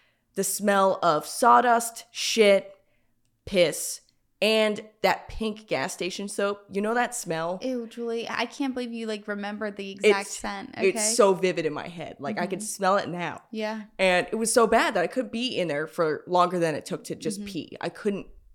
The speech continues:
Speaker 1: shit. And, uh, it was so bad that some girls were literally, like, going to the bathroom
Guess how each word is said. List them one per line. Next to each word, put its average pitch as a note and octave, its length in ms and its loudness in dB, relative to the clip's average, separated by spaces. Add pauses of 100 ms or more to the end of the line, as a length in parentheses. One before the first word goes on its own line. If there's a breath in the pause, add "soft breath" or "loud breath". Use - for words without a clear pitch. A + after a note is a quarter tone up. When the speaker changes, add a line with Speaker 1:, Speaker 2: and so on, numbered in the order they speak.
(140)
Speaker 1:
shit. - 340 -10 (500 soft breath)
And, E3+ 340 2
uh, C#3+ 240 0 (160)
it A#3 60 2
was D4 180 0
so D4 120 8
bad G#3+ 220 6
that G3+ 140 2
some F#3+ 140 0
girls E3+ 260 2
were F3 80 0
literally, D#3 420 0
like, - 340 -6
going E3 200 0
to E3 60 -4
the D#3 80 -8
bathroom D3 480 -2